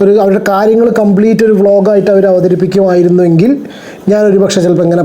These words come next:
പറയുമായിരുന്നില്ല. ഡെയിലി വ്ളോഗ് ചെയ്യുന്നൊരു വ്യക്തിയാണെങ്കിൽ, അല്ലെങ്കിൽ അവരുടെ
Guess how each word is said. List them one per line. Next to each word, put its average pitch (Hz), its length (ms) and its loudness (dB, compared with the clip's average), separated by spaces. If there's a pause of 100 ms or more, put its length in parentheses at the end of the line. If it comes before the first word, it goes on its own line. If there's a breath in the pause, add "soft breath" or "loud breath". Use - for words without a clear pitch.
പറയുമായിരുന്നില്ല. 185 800 0 (120)
ഡെയിലി 170 300 2
വ്ളോഗ് 175 300 0
ചെയ്യുന്നൊരു 170 340 0
വ്യക്തിയാണെങ്കിൽ, 175 600 0 (420 loud breath)
അല്ലെങ്കിൽ 196 260 0
അവരുടെ 214 280 0